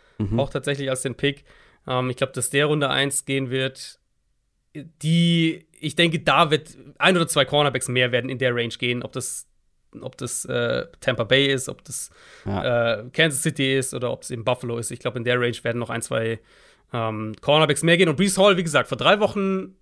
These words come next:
Speaker 2: hätte ich auch gedacht, dass Breece Hall Runde eins geht, nach Buffalo, wenn, dann nur nach Buffalo.
Speaker 1: Ja.
Speaker 2: Ähm, mittlerweile glaub ich das nicht mehr.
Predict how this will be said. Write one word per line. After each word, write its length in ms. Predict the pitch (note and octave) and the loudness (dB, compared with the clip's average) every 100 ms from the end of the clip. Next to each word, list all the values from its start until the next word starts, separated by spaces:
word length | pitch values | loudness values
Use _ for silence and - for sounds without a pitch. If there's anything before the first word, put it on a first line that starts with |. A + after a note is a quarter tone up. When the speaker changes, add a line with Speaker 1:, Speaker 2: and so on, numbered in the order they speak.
| _ - | _ -6
Speaker 2:
hätte 100 | C#3+ | -2
ich 40 | C#3+ | -2
auch 140 | C#3+ | 0
gedacht, 260 | C3+ B2+ B2+ | -2 -2 -6
dass 100 | - | -8
Breece 220 | C3 - | -6 -2
Hall 140 | B2 | -2
Runde 240 | A#2 B2 A#2+ | -2 -2 -2
eins 220 | A#2+ - | -2 -6
geht, 360 | B2+ C#3 _ - | -4 -6 _ -4
nach 160 | B2 | -2
Buffalo, 520 | - B2+ D3+ D#3 D3+ B2 | 2 0 2 2 4 4
wenn, 200 | E3+ D#3 | 4 6
dann 180 | C#3 | 4
nur 180 | C#3+ F3 | 4 2
nach 100 | E3+ | 0
Buffalo. 500 | - E3 E3+ F3 F3+ - - - - | -4 -4 -2 -4 -6 -12 -20 -14 -8
Speaker 1:
Ja. 140 | - - | -8 -4
Speaker 2:
Ähm, 520 | B2+ B2+ B2 A#2+ A#2 - _ - | -2 0 0 -4 -6 -10 _ -4
mittlerweile 500 | C#3+ D3+ B2 A#2 A2+ | 0 2 4 4 2
glaub 180 | G#2 | -4
ich 60 | G#2+ | -8
das 140 | - | -12
nicht 140 | - A2 | -12 -12
mehr. 140 | A2+ | -12